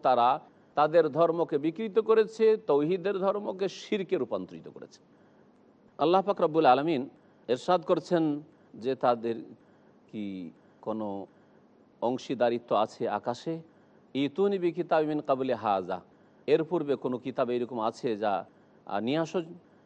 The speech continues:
আর যদি কিতাব না থাকে তো আও আসারাতিন মিন ইলমিন, অথবা কোনো পরম্পরাগত জ্ঞান নিয়ে আসো।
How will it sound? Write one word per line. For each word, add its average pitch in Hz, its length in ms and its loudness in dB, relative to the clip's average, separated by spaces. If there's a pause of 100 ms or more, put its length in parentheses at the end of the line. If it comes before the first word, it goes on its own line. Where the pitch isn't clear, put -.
(120)
আর 170 200 6
যদি 214 240 -4
কিতাব 214 400 0
না 208 240 4
থাকে 202 320 -2
তো 185 120 -2
আও 156 160 6
আসারাতিন 196 760 4
মিন 208 160 0
ইলমিন, 214 760 0
অথবা 196 800 4
কোনো 180 240 0
পরম্পরাগত 175 1300 2
জ্ঞান 139 220 4
নিয়ে 202 200 2
আসো। 190 240 -6